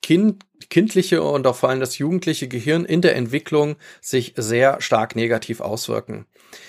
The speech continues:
Also da gibt es auch Evidenz dazu. Ähm, da haben wir auch schon, ähm, zusammen mit unserem Chefarzt Derek Herrmann auch schon drüber gesprochen, gerade im Zusammenhang mit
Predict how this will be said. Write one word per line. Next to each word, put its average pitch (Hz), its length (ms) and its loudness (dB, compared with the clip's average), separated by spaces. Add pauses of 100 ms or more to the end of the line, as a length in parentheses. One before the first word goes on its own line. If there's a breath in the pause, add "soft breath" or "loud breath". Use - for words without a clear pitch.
(120 loud breath)
Also 135 360 4
da - 220 2
gibt 156 320 0
es 160 160 0
auch 135 440 0 (320)
Evidenz 120 560 0
dazu. 160 560 -2 (420 soft breath)
Ähm, 120 480 2 (180)
da 104 180 0
haben 131 220 0
wir 123 140 2
auch 143 120 2
schon, 143 500 0
ähm, 120 540 -2
zusammen 123 440 0
mit 127 340 -2
unserem 110 260 -6
Chefarzt 180 400 0
Derek 110 240 0
Herrmann 139 440 2
auch - 140 -4
schon 131 160 -6
drüber 127 220 0
gesprochen, 123 380 -4
gerade 143 300 4
im 143 100 -4
Zusammenhang 123 600 -2
mit 143 240 -4